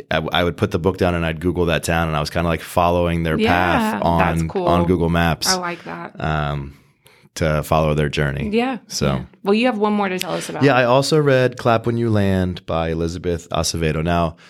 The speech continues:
Speaker 1: to be fair, this book is, like, written in poems, so it's really, it's a quick read. It's not like I read three full-length books here. Um, and in terms of, uh, intensity level, it's probably somewhere between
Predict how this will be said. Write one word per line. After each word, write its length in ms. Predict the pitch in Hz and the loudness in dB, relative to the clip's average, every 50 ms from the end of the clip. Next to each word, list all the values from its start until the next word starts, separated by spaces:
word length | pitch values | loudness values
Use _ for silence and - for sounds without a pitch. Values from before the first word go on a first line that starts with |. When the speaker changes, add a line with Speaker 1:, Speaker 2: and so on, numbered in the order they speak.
| - _ _ | -20 _ _
Speaker 1:
to 80 | - | -2
be 120 | 107 113 110 | 0 0 2
fair, 220 | - - 113 104 | 2 2 2 4
this 200 | 90 98 101 - | 2 2 0 -2
book 260 | - - 101 95 - | -2 -4 -4 -2 0
is, 220 | 98 90 82 76 76 | 0 0 0 2 0
like, 120 | 80 76 | 0 0
written 200 | 82 85 - 78 | 0 -2 -2 -2
in 80 | 80 78 | -4 -2
poems, 440 | - 85 80 82 82 87 95 85 - | 0 0 0 2 2 0 -2 -2 -2
so 200 | - 98 82 80 | 0 2 2 2
it's 160 | 78 - - | 0 0 2
really, 340 | 95 92 85 78 73 - - - - | 2 4 4 2 0 -2 -8 -6 -6
it's 120 | - - 104 | -2 0 0
a 60 | 92 | 0
quick 280 | - - 104 85 - 80 | 2 0 0 0 0 -2
read. 120 | 78 73 | -2 -2
It's 80 | 69 90 | 0 0
not 60 | 85 65 | 0 0
like 120 | 85 80 | 0 0
I 40 | 78 | 2
read 180 | 76 78 76 73 | 2 2 0 0
three 180 | - - 76 71 | 0 -2 -2 -2
full-length 480 | - - 78 73 65 65 64 64 - | 0 -2 -4 -2 -2 -4 -6 -6 -6
books 220 | - 69 62 - - | -6 -6 -6 -4 -6
here. 260 | - 57 55 55 - _ _ _ _ _ _ _ _ _ | -6 -6 -8 -10 -12 _ _ _ _ _ _ _ _ _
Um, 400 | - 76 73 71 71 71 71 71 - | -8 -4 -2 -2 -2 -2 -4 -6 -4
and 100 | - 92 | -2 -2
in 60 | 95 87 | -2 0
terms 280 | - 135 143 143 123 | 2 2 2 2 2
of, 360 | 123 117 104 87 76 - - - _ | 2 2 2 0 -4 -8 -10 -6 _
uh, 460 | - 78 76 73 73 73 71 69 69 - - - - _ | -2 -2 0 -2 -4 -4 -6 -8 -8 -12 -16 -20 -18 _
intensity 560 | - 92 95 92 - 131 127 - - 104 98 95 | -2 -2 0 2 2 2 2 0 0 0 2 4
level, 320 | 92 90 80 78 82 85 | 4 2 2 2 0 0
it's 100 | 82 - | 0 0
probably 320 | - 110 110 110 95 95 | -2 -2 -2 -2 -2 -2
somewhere 300 | 90 - - 87 92 87 | -2 -2 0 0 0 0
between 640 | 76 82 78 - - 90 90 87 87 90 92 85 - | 0 -2 -6 -4 -2 0 0 2 2 0 0 -2 -6